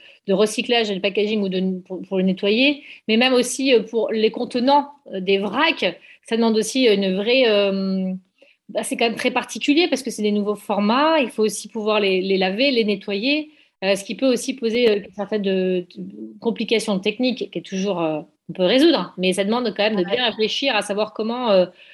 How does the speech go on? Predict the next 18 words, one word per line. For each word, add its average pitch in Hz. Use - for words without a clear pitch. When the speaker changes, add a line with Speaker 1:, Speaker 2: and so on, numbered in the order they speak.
Speaker 1:
bien 226
gérer 220
ses 208
stocks 262
et 220
à 190
nettoyer, 202
euh, 190
tous 190
ces 196
packagings, 196
euh, 175
qui 170
permettent 202
de 180
stocker 254
ce -
vrac. 190